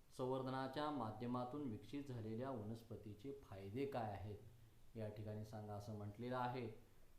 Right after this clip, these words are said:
तर एकाच प्रकारच्या वनस्पतीच्या तंतोतंत सारख्या आणि चांगल्या गुणधर्माच्या अनेक प्रती निर्माण करता येतात. तर विद्यार्थी मित्रो, एकाच प्रकारच्या वनस्पतीच्या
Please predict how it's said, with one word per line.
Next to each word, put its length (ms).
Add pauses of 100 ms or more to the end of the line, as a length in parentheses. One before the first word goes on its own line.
तर 80
एकाच 680 (180)
प्रकारच्या 520
वनस्पतीच्या 1300
तंतोतंत 600
सारख्या 520
आणि 180 (140)
चांगल्या 420
गुणधर्माच्या 640
अनेक 640
प्रती 400
निर्माण 440
करता 260
येतात. 280 (500)
तर 60
विद्यार्थी 420
मित्रो, 280
एकाच 500
प्रकारच्या 440
वनस्पतीच्या 640